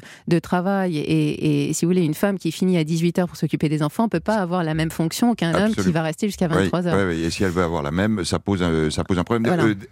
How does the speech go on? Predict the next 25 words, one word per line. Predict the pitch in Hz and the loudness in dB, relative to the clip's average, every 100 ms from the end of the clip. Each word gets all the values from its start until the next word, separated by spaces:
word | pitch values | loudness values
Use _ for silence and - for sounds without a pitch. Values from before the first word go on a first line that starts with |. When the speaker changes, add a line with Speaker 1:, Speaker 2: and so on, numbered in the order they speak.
| - | -4
Speaker 2:
dernière | 131 147 | -2 -2
question | 135 120 131 | -6 -4 -4
sur | 113 | 0
le, | 92 87 - - | -2 -2 -10 -2
le | 92 | 0
Japon | 82 98 - 95 | 0 -2 -2 -4
d'aujourd'hui, | 87 87 82 117 117 | -2 -2 0 0 0
avant, | 82 90 - - - - | 0 -2 -4 -14 -6 0
euh, | 82 | 0
de | 78 | 0
revenir | 82 90 107 | 0 0 -2
plutôt | - 87 98 | -4 -4 -2
aussi | 78 - 85 | -4 -6 -8
à | |
la, | 73 - | -8 -10
à | - | -10
la | 67 | -10
culture | - 90 - - 117 69 | -8 -12 -8 0 0 0
japonaise | 58 - 76 71 65 | -2 -2 0 0 -2
au | 67 | -4
sens | 76 - 92 | -4 -2 -2
large | 95 85 80 73 - - - - | -2 -2 -4 -4 -4 -16 -18 -2
du, | 78 90 78 76 73 | 2 4 4 4 2
du | 82 | 0
terme. | - 120 139 | 2 0 0